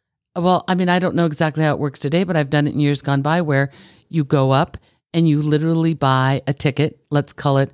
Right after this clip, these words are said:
seventy-five bucks, a hundred bucks. I don't know what it is. And they put your, um, luggage on the airplane, right? And then you pick it up with I D and everything on the other end. Like, you know, the place that holds your luggage,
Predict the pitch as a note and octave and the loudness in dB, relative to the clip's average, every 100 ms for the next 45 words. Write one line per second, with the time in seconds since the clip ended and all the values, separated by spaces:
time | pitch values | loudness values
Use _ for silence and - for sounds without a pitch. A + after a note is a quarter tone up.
0 | - _ _ - D3+ C#3+ D#3 D3 D3 C3 | -12 _ _ -6 -2 0 0 0 0 0
1 | C#3 - - - _ _ _ C3 D3 D3+ | -2 -4 -14 -16 _ _ _ -2 0 0
2 | C#3+ C#3 - - C#3+ E3+ C#3+ C3 B2+ C3 | 0 -2 -4 -4 0 2 2 2 0 2
3 | C#3 - - - _ _ D#3+ D3 D3 D3 | 0 -2 -14 -20 _ _ 0 2 2 2
4 | D3+ - D#3 D#3+ - C#3+ C#3+ C#3+ C#3+ C#3 | 0 0 0 0 -4 -4 0 2 2 0
5 | B2+ _ C#3+ C#3 C3+ C#3 C3 D3 E3 - | -2 _ -2 0 2 0 0 -2 -2 -8
6 | - _ _ _ _ C#3+ C#3+ D3 F3 E3 | -12 _ _ _ _ -2 2 2 2 2
7 | C3+ - C3+ C3 F3 A#2 - D3 C3+ F#3 | 0 -2 0 0 0 -4 -6 -2 0 0
8 | - _ _ _ _ D#3+ D#3 D3 D3 C#3+ | -6 _ _ _ _ 0 2 2 2 2
9 | D3+ - C#3 D3+ C#3+ - D#3 D#3 D3 D3 | -2 -4 -2 -2 -2 -6 -4 -2 -2 -2
10 | D#3+ D3 D3 C#3+ F3 D#3 C#3+ C#3 C#3+ C#3 | -4 0 0 2 0 0 0 0 0 2
11 | C#3 C#3 C#3+ F3 F3+ - - - _ D3+ | 0 0 0 0 -2 -4 -14 -20 _ -2
12 | C#3+ F3+ F#3 F3 D#3+ D#3+ C#3 C#3 D#3 D#3 | 0 0 -2 0 0 -2 -2 -2 -2 -2
13 | E3 D3+ D#3+ D#3 | 0 0 0 -4